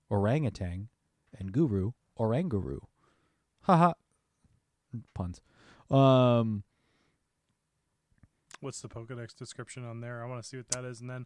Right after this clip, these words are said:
Speaker 1: with
Speaker 2: I'll
Speaker 1: waves of its fan made from leaves and its own fur, Oranguru skillfully gives instructions to other Pokemon.
Speaker 2: All right, you ready for the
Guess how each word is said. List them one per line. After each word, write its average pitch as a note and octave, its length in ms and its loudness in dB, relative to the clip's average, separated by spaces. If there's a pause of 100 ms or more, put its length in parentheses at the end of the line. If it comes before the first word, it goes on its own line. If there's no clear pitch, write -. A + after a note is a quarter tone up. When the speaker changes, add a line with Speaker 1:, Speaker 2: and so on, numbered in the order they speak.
Speaker 1:
with B2+ 200 -2
Speaker 2:
I'll A2 60 -6
Speaker 1:
waves C3 360 2
of C#3 120 4
its - 200 -4
fan C#3 580 2 (160)
made B2+ 340 -2
from B2+ 240 -2
leaves B2+ 340 2
and A#2 120 -4
its A2 140 0
own B2+ 180 2
fur, A2+ 480 2 (220)
Oranguru A#2 600 4
skillfully A#2 500 0
gives A2+ 260 0
instructions G#2+ 520 -2
to A2 120 0
other G2 100 0
Pokemon. F#2 440 -4 (4000)
Speaker 2:
All B2 100 -8
right, A#2 140 -8
you A#2+ 120 -8
ready C3 160 -4
for C3 160 -8
the B2 140 -8